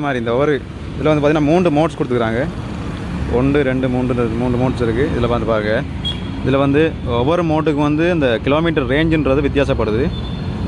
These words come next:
இதில் முதலாவது மோட்டில் பாருங்கள், நூற்றி முப்பது கிலோமீட்டர் காட்டுது. தொண்ணூற்றி மூணு பர்சன்டேஜ் சார்ஜில் வந்து நூற்றி முப்பது கிலோமீட்டர் ரேஞ்ச் காட்டுது போகிறதுக்கான. ரெண்டாவது மோட் மாத்திரம் பாருங்க. செகண்ட் மோட், இது எக்கோன் மோட்னு சொல்லுவாங்க. ரெண்டாவது வந்து நார்மல் மோட்.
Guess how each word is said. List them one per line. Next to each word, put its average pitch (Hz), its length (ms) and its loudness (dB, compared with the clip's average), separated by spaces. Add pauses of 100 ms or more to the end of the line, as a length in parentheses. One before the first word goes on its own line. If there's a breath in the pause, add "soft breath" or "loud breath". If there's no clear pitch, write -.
இதில் 120 200 0
முதலாவது 165 280 2
மோட்டில் 143 260 0
பாருங்கள், 135 280 0
நூற்றி 160 180 0
முப்பது 135 240 2
கிலோமீட்டர் 131 300 2
காட்டுது. 113 240 -2 (100)
தொண்ணூற்றி 147 300 -2
மூணு 139 200 0
பர்சன்டேஜ் 143 400 0 (180)
சார்ஜில் 135 420 0
வந்து 127 180 -2 (760 loud breath)
நூற்றி 156 200 2
முப்பது 147 260 2
கிலோமீட்டர் 139 400 0 (240)
ரேஞ்ச் 151 280 -2
காட்டுது 113 300 -2
போகிறதுக்கான. 110 380 -2 (600)
ரெண்டாவது 151 280 0
மோட் 117 160 -6
மாத்திரம் 107 260 -2
பாருங்க. 104 200 -4 (680)
செகண்ட் 123 260 -2
மோட், 107 140 -4
இது 127 140 0
எக்கோன் 165 260 -2
மோட்னு 139 200 -2
சொல்லுவாங்க. 113 360 -2 (600)
ரெண்டாவது 135 320 0
வந்து 123 300 0
நார்மல் 143 340 2
மோட். 110 200 -4